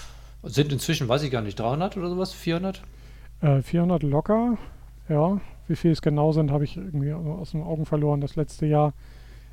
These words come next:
Speaker 2: war ja mit, äh, Veranstaltungen und Neumitgliedergewinnung ein bisschen schwierig.
Speaker 1: Ja.
Speaker 2: Aber, ja, so
Speaker 1: Aber
Speaker 2: ungefähr.
Speaker 1: ist lecker.
Speaker 2: Jo.
Speaker 1: Freut mich auch mal, wenn ich in Hannover bin, davon meins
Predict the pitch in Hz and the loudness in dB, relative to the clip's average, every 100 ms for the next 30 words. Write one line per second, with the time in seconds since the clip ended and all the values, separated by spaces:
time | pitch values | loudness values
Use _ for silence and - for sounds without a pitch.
0 | - - 151 147 143 143 143 - - 208 | -6 4 6 8 6 4 0 -2 -10 -4
1 | 165 143 135 123 113 - - - - - | 0 2 2 0 -4 -14 -18 -20 -20 -8
2 | - 170 151 - 151 147 160 156 180 220 | -2 -2 -2 2 4 4 2 0 -2 -4
3 | 156 208 165 156 156 - 156 151 143 139 | -4 -2 0 2 2 0 0 0 0 0
4 | 139 139 139 139 143 147 - 151 127 - | 0 0 -2 -4 -4 -4 -6 -6 -6 -8
5 | - - - - - - - - - - | -14 -18 -20 -20 -20 -20 -20 -20 -20 -6
6 | 120 123 123 - - 143 - - 170 175 | -2 0 -2 -8 -2 -2 -2 -8 -6 0
7 | 165 127 139 139 104 92 - - 190 226 | 6 6 4 -2 -4 -6 -10 -2 4 4
8 | - - - - - - - - - 175 | 2 -16 -18 -18 -18 -16 -16 -16 4 4
9 | 147 143 127 120 120 104 107 120 123 113 | 6 4 4 0 -2 -4 -4 -2 -2 -2
10 | 110 107 - 107 101 101 - - | -2 -2 -4 -6 -6 -6 -8 -10